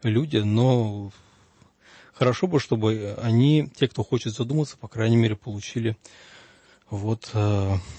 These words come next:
получили нужную информацию. И если у человека есть, э, жажда истины, если у человека есть серьезное отношение к, э, вере,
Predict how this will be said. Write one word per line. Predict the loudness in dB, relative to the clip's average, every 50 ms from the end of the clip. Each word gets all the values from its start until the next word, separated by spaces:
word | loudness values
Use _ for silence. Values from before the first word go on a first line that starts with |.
| -18 -20 -20 -20 -20 -20 -20 -20 -20 _ _ _ -20 -20 -20 -14 -2
получили | 0 0 0 0 0 0 2 2 2 2 0 _ -2
нужную | 2 2 2 2 2 2 0 0
информацию. | 0 -2 -2 0 2 2 2 2 0 -4 -10 -12 -12 -12 _ _ _ _ _ _ _ -20 -20 _ _ _ _ _ _ -20 -20 _ _ _ _ _ _ _ _ _ _ _ -18 -18 _ -2
И | 0 2 4 4 4 4 4 2 0 -2 -4 -8
если | -8 -4 0 0 0 2 2 2
у | 2 2
человека | 2 2 2 4 4 2 2 0
есть, | 0 0 0 -2 -4 -10 -18 -18 -10
э, | -6 -6 -4 -4 -6
жажда | -4 -2 0 0 -2 -2 -2 -2 -2 0 -2 -4 -6 _ _ _ _ _ _ _ _ _ -20 _ -20 _
истины, | -6 -6 -6 -6 -6 -8 -6 -6 -4
если | -4 -6 -6 -6 -8
у | -10
человека | -6 -4 -4 -4 -2 -4
есть | -4 -4 -4 -4
серьезное | -4 -4 0 0 0 0 0 -4 -8 -10
отношение | -6 -8 -8 -8 -6 -8 -6 -4 -4 -4 -6 -8
к, | _ -12 -10
э, | -8 -8 -6 -6 -6 -8
вере, | -8 -6 -4 -4 -4 -2 -2 -4 -4